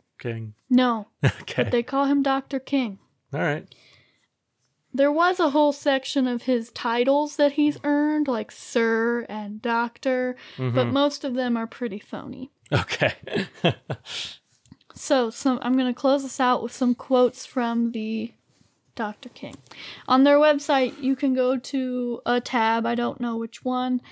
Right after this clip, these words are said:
Speaker 2: and find, oh, I think it's the, the, the tab is Doctor George King.
Speaker 1: All right.
Speaker 2: And then there's a section that says, "Doctor George King quotes." And I picked some ones that I thought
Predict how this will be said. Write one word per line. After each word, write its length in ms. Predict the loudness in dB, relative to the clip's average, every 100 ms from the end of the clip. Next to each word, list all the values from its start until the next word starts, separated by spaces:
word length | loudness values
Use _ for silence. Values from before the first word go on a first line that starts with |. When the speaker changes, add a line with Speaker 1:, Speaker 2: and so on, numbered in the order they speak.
| -18 -18 -16 -6
Speaker 2:
and 360 | -2 0 0 0
find, 520 | 0 0 0 -2 -4 _ _ _ _ _ _ _ 2
oh, 320 | 4 4 -2 -6
I 80 | 0
think 220 | 2 2
it's 300 | -2 -8 -10
the, 380 | -2 0 0 -2
the, 180 | -4 -6 -8 -12 -4
the 140 | -4
tab 420 | -4 -4 -2 -2
is 280 | -2 -4 -6 _
Doctor 400 | 0 0 0 -4
George 480 | 0 2 2 -2 -4
King. 380 | 0 0 0 -8 _ _ -20 -6
Speaker 1:
All 80 | -4
right. 280 | -2 -2 0
Speaker 2:
And 180 | 2 4
then 200 | 6 4
there's 200 | 2 0
a 60 | -4
section 500 | -2 0 0 0 0
that 100 | 0
says, 280 | -4 -4 0
"Doctor 340 | 0 2 -2
George 500 | 0 2 2 0 -2
King 320 | 2 4 4
quotes." 720 | 4 4 4 4 -4 -14 -14 _ _ _ _ _ _ _ -4
And 120 | 0
I 140 | 2 2
picked 280 | -2 -4
some 260 | -2 0 2
ones 300 | 2 2 0
that 120 | 0
I 160 | 0 -2
thought 400 | 0 0 0